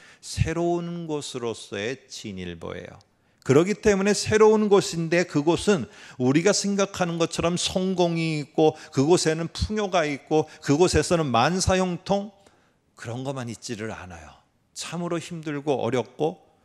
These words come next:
정말로, 정말로 이 동서남북을 보더라도 암울함밖에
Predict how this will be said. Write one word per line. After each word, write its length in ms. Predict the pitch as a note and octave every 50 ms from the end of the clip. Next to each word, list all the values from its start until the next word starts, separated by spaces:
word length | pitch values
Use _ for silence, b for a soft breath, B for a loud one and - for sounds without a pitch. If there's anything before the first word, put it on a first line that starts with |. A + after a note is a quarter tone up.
| _ _ _
정말로, 720 | - - - - C#3+ D3 E3 F#3 G3 F#3+ G3 G3 G3 F#3
정말로 580 | F3 F3 E3 D#3+ D#3+ D#3 D#3 D#3 D#3+ E3 D#3 D#3 b b b b b -
이 320 | A#2+ A#2 C#3+ E3 F3 E3 -
동서남북을 880 | - - C#3 E3+ F3+ E3+ - F3 E3 D#3+ D#3 D#3 C#3+ D3 C#3+ D3 D3 C#3+
보더라도 720 | - - A2 G2 G#2+ A2+ G#2 G2+ G2 - B2+ D3 D3 - B B B B
암울함밖에 1040 | B F#2+ G2+ A#2+ C3+ C3+ C3 C3+ B2+ B2+ B2 A#2 G#2+ - - - A#2+ G#2+ - - _